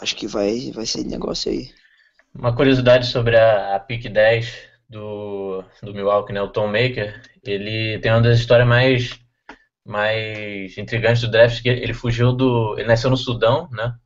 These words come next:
Speaker 2: ele é africano, e fugiu do Sudão aos seis anos, né, morou na Austrália, morou no Canadá, e começou a jogar basquete nesses países, né, e, e tem essa questão de, o pessoal ainda não tá muito certo da idade, né, que ele tem.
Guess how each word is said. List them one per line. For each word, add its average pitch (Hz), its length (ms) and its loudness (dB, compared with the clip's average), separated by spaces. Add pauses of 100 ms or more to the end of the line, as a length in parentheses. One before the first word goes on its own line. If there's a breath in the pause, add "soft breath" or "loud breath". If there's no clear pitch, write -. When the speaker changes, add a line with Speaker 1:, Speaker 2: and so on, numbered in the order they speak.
(320)
Speaker 2:
ele 101 100 -12
é 101 40 -2
africano, 120 480 -6 (560 loud breath)
e 110 200 -10
fugiu 120 320 0
do 143 60 -4
Sudão 131 360 4
aos 127 100 2
seis 139 260 0
anos, 113 320 2
né, 104 260 -8
morou 101 220 -8
na 110 80 -6
Austrália, 110 560 0
morou 101 240 -8
no 107 60 -14
Canadá, 104 600 0 (760 soft breath)
e 101 140 -20
começou 104 340 -4
a 113 40 0
jogar 113 200 4
basquete 110 420 2
nesses 113 220 -10
países, 104 480 -2
né, 101 160 -14 (640)
e, 98 580 -20
e 95 60 -12
tem 110 100 2
essa 120 180 4
questão 131 380 2
de, 131 220 6
o 113 840 2
pessoal 113 280 4
ainda 123 100 4
não 120 100 2
tá 123 140 4
muito 123 160 0
certo 117 260 2
da 123 80 4
idade, 110 380 4
né, 107 100 -10
que 110 100 -12
ele 101 100 -12
tem. 113 360 -10